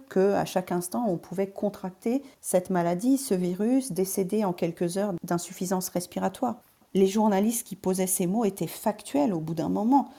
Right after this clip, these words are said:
Je pense que vous vous souvenez de ça. On comptait chaque soir le nombre de morts, euh, le nombre de vaccinés. Enfin, c'était des chiffres qui n'avaient plus l'émotion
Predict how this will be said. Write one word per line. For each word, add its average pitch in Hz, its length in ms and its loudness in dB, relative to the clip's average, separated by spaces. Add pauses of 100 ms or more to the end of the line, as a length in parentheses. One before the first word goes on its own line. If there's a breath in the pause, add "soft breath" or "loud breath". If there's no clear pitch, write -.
Je - 60 -20
pense 175 180 -6
que - 80 -4
vous 170 160 -4
vous 175 140 -4
souvenez 170 320 -4
de 180 40 -10
ça. - 400 0
On 165 120 0
comptait 214 440 2
chaque - 280 0
soir 240 320 2
le 175 100 2
nombre 165 240 0
de 160 120 -2
morts, 208 440 2
euh, 160 160 -2
le 160 160 0
nombre 180 220 0
de 170 80 2
vaccinés. 226 540 -2 (340 loud breath)
Enfin, - 200 -4 (220)
c'était 302 580 -2 (120)
des 170 120 2
chiffres - 520 -4
qui - 160 -2
n'avaient 165 280 2
plus 339 380 0 (220)
l'émotion 196 1080 2